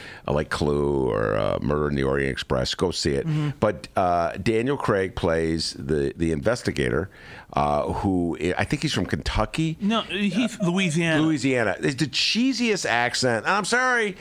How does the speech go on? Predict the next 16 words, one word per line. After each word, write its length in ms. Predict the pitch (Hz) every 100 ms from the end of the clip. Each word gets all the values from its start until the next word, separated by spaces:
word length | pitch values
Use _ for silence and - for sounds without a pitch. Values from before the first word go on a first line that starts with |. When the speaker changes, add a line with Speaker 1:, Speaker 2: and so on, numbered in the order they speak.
| -
Speaker 1:
I 120 | - 123
thought 340 | 117 113 - - -
Brad 580 | 98 101 120 131 135 -
Pitt 380 | - 110 104 -
would 100 | 92
have 140 | 82
killed 380 | - - 233 170
it 180 | 80 - - -
in 160 | - 104
that 200 | 113 107
Speaker 2:
Mm-hmm. 80 | 110
Speaker 1:
role, 500 | 107 98 98 98 95 - - -
uh, 460 | 95 85 82 78 -
and, 340 | 80 90 90 71
um, 180 | 113 -
or 160 | -